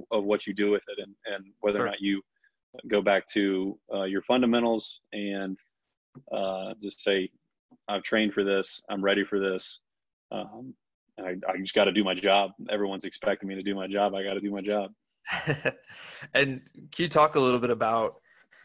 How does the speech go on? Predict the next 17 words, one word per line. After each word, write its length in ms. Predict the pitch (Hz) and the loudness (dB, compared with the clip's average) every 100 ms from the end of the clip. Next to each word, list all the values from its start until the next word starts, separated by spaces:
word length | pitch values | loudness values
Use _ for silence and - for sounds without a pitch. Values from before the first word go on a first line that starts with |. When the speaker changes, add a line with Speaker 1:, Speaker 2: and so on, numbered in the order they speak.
| _ _ | _ _
Speaker 2:
those 460 | - 120 117 113 110 | 0 4 4 4 -2
mentors? 680 | 113 113 117 - 117 117 113 | -2 -2 0 2 4 4 2
I 80 | 123 | 0
mean, 140 | 123 | 0
you 100 | 123 | -2
mentioned, 520 | 123 117 - 120 117 110 _ _ - | -2 -4 -4 -6 -8 -16 _ _ -6
um, 540 | 110 110 107 104 104 101 170 - _ - - _ - | 0 0 0 -6 -10 -6 -6 -6 _ -20 -20 _ -12
you 80 | 123 | -4
know, 100 | 107 - _ | -4 -6 _
Sam 460 | - - 113 110 110 | -6 0 2 2 -2
and, 180 | 110 104 | -8 -12
and 140 | 110 | -8
Tucker, 540 | - 110 - 110 110 104 | -2 0 2 2 2 -2
and, 160 | 104 101 - _ - | -10 -20 -20 _ -4
um, 460 | 117 110 107 104 107 _ _ _ _ _ _ _ _ _ _ _ _ _ _ - | 2 2 2 -2 -18 _ _ _ _ _ _ _ _ _ _ _ _ _ _ -2
I 100 | 127 | 2
don't, 220 | 135 127 | 2 0